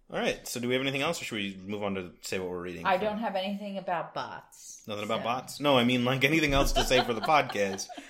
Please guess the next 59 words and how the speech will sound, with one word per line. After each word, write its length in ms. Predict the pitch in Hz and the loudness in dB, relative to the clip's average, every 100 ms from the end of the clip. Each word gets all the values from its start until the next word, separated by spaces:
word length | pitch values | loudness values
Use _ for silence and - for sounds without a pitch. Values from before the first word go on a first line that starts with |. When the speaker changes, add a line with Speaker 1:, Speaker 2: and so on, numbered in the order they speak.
| - | -8
Speaker 1:
Or 60 | 117 | -2
should 120 | 127 | 2
we 100 | 117 | 2
just 160 | 117 120 | 2 0
move 160 | 120 113 | 0 2
on 100 | 110 | 2
to 80 | |
what 140 | 104 98 | 0 -2
we're 100 | 101 | -2
reading 340 | 110 107 95 | -2 -2 -4
for 80 | 107 | -6
the 80 | 95 | -2
Speaker 2:
I 40 | |
Speaker 1:
next 140 | 202 240 | 0 0
Speaker 2:
think 120 | 226 | -2
we 40 | 226 | -4
Speaker 1:
episode? 120 | 190 | -6
Speaker 2:
should 80 | 190 | -8
just 200 | 185 - | -10 -8
get 280 | 170 - - | -10 -10 -8
on 200 | 165 151 | -6 -6
to 100 | 160 | -6
what 220 | 139 131 | -8 -10
we're 160 | 143 139 | -12 -14
reading. 460 | 139 110 120 147 160 | -16 -18 -18 -18 -6
Speaker 1:
Okay, 180 | - 185 | 0 0
so 180 | 131 143 | 0 -2
for 100 | - | 0
Speaker 2:
Are 60 | 202 | 0
Speaker 1:
the 80 | 220 | 0
Speaker 2:
there, 100 | 226 | -2
wait, 200 | 220 185 | -4 -2
are 180 | 175 170 | -2 0
there 140 | 170 | -2
any 180 | 175 175 | -4 -6
bots 380 | 160 143 190 226 | -6 -6 -8 -12
in 60 | |
the 60 | 202 | -8
next 500 | 185 185 - - - _ | -8 -8 -12 -18 -20 _
thing 180 | 214 196 | -14 -12
that 140 | 185 | -12
we're 100 | 175 | -12
reading? 440 | 180 180 202 214 220 _ _ _ _ 95 | -12 -12 -12 -14 -16 _ _ _ _ -14
Speaker 1:
Um, 580 | 95 95 95 92 92 82 | -10 -8 -10 -10 -14 -10
I 60 | 101 | -8
don't 200 | 185 - _ _ - - | -8 -10 _ _ -20 -16
think 180 | 87 117 | -12 -12
so. 600 | - - 82 82 82 - - | -12 -12 -10 -10 -12 -14 -6
I 100 | 143 | -4
don't 180 | 233 - | -4 -2
know 120 | 113 | -2
if 80 | 107 | -2
there's 180 | 110 110 | -4 -4
any 220 | 131 156 | -4 -4
bots 380 | 139 156 175 180 | -2 -2 -2 -6
at 120 | 170 | -8
all 420 | - 180 320 127 87 | -4 -2 -2 -4 -8
in 520 | 90 87 85 82 80 _ _ _ _ _ _ _ - | -12 -12 -14 -16 -20 _ _ _ _ _ _ _ -12
Sandman. 720 | - 147 127 85 90 123 | -4 -4 -4 -8 -10 -12